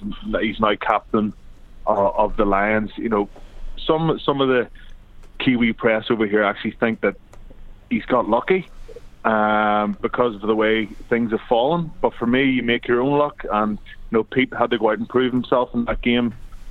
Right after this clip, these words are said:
uh, uh, against England, and he did that. Um, he was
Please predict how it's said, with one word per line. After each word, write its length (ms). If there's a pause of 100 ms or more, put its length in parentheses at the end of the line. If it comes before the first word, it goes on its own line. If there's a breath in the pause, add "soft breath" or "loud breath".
(140)
uh, 280 (160)
uh, 260
against 400
England, 360
and 80
he 80
did 300
that. 260 (160)
Um, 540
he 120
was 160